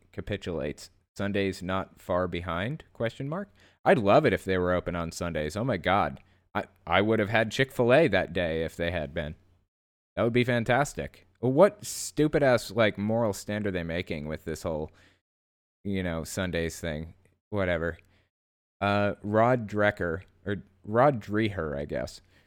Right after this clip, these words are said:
"Shame, shame on you, Chick-fil-A. You are the third most successful fast food franchise in the U S. You had no reason to capitulate, but you did." Exactly. They had no reason to capitulate. They didn't need to, they didn't need the money.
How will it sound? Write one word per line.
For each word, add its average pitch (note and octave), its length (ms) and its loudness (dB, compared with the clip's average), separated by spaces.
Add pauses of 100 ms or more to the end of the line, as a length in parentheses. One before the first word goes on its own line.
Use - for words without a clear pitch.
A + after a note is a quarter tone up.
(180)
"Shame, C3 380 2
shame B2+ 320 0
on A#2 160 0
you, A2 180 2
Chick-fil-A. G2 500 -2
You G2+ 180 0
are A2 100 2
the G2 100 -2
third A#2 340 0
most A2+ 220 -2
successful A2 480 -2
fast G#2+ 320 -2
food A2 180 -4
franchise G2+ 500 -4
in F#2+ 80 -6
the F#2 100 -6
U F2 180 -2
S. E2+ 240 -2
You F#2 100 -4
had G2+ 140 -2
no A2 180 0
reason A2+ 400 0
to G2 60 -4
capitulate, F#2+ 680 -4
but G#2 200 -6
you G2+ 80 -4
did." G2 260 -2 (400)
Exactly. C#3+ 520 4
They C#3 160 6
had G3 180 8
no G3 160 8
reason B2 760 2
to A#2+ 260 2
capitulate. B2+ 580 0
They B2 140 4
didn't D#3 260 0
need A#2 520 2
to, A2 360 2
they C#3 140 4
didn't G3 240 0
need C3 380 2
the A2 80 2
money. G#2 520 0